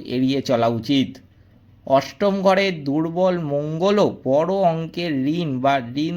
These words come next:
দেওয়ার বিরুদ্ধে সতর্ক কিন্তু করে ধনু রাশি বা লগ্নের জাতক জাতিকাদের। এই মাসে আর্থিক শৃঙ্খলাই কিন্তু মূল বিষয় হতে চলেছে ধনু রাশি বা লগ্নের জাতক জাতিকাদের জন্য। স্বাস্থ্যের ক্ষেত্রেও কিন্তু যেটা দেখা যাচ্ছে,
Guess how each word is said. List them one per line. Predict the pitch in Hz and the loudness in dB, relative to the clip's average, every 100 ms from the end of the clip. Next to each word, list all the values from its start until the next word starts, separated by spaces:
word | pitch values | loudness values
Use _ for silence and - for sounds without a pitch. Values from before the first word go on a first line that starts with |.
| 175 | -4
দেওয়ার | 160 156 151 | -2 -2 0
বিরুদ্ধে | 127 131 151 156 131 - - _ _ | -2 -2 -2 -2 -2 -2 -14 _ _
সতর্ক | - - 156 175 185 190 | -20 -6 -4 -2 -2 -2
কিন্তু | 170 160 151 | -4 -4 -4
করে | 139 147 156 170 165 139 | 2 4 4 0 -6 -4
ধনু | 139 151 | -4 0
রাশি | 147 143 147 | -2 0 0
বা | 135 | 2
লগ্নের | 127 123 131 117 | 2 -2 -4 -4
জাতক | 117 120 | -4 -4
জাতিকাদের। | 117 117 113 110 120 131 92 - _ _ _ - _ _ _ _ _ - | -6 -6 -4 -2 0 0 -2 -12 _ _ _ -20 _ _ _ _ _ -6
এই | 165 196 | 0 2
মাসে | 226 214 202 233 226 220 - _ - | 2 2 2 0 0 -4 -14 _ -4
আর্থিক | 156 180 - 220 220 | -2 -2 -4 -6 -6
শৃঙ্খলাই | - 202 185 190 202 202 131 | -6 -2 0 2 2 2 0
কিন্তু | - 160 175 160 | -4 -6 -4 -4
মূল | 147 156 180 180 | -4 -2 -2 0
বিষয় | 131 139 - 165 160 | 0 0 2 2 2
হতে | 160 147 | -2 -4
চলেছে | 147 147 151 170 165 - _ _ - - - - - | -4 -4 -2 -2 -4 -10 _ _ -10 -6 -6 -6 -4
ধনু | 127 156 190 | -2 0 2
রাশি | 202 180 185 | 2 2 2
বা | 165 | 2
লগ্নের | 151 151 160 165 | 4 4 2 0
জাতক | 135 131 143 | 0 0 0
জাতিকাদের | 135 127 139 127 131 123 | 0 0 2 2 0 0
জন্য। | 127 123 123 113 98 _ _ - | 0 0 2 0 -2 _ _ -4
স্বাস্থ্যের | 160 185 - 233 | 0 0 0 -2
ক্ষেত্রেও | 240 240 247 | -2 -2 -4
কিন্তু | 233 233 | -2 -2
যেটা | 233 226 | 2 2
দেখা | 214 220 | 4 4
যাচ্ছে, | 226 220 240 | 2 2 0